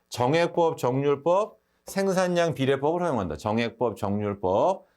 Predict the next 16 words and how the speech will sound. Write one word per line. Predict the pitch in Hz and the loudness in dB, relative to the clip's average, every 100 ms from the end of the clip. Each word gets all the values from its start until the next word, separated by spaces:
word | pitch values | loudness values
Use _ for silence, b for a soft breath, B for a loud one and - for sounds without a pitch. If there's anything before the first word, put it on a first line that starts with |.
| b | b
생산량 | - 165 151 147 123 104 147 190 | -4 -4 -2 0 0 2 0 -2
비례법을 | - 131 127 - 110 175 233 - b - | -2 0 0 0 0 0 0 -4 b -2
허용한다. | 190 175 123 98 90 87 | 0 0 0 0 0 0
이런 | 120 | -2
뜻입니다. | 143 90 90 76 - b b | -2 -10 -12 -14 -20 b b
요게 | - 135 139 | -4 0 0
육 | 113 151 | 0 -2
번이죠. | 190 165 160 160 | -2 -2 -2 -4
그래서 | 156 185 113 B B B | -2 -2 -4 B B B
감가사의 | - 135 185 190 202 190 | -2 0 0 0 0 0
특징이 | 190 214 240 | -4 -4 -2
있습니다. | 196 - 131 123 | -2 -2 -4 -2
이걸 | 147 180 | 0 -2
잘 | - 160 190 | -2 0 0
기억해도 | 175 180 160 | 0 -2 -4
그게 | 139 147 233 247 | -4 -4 -2 -2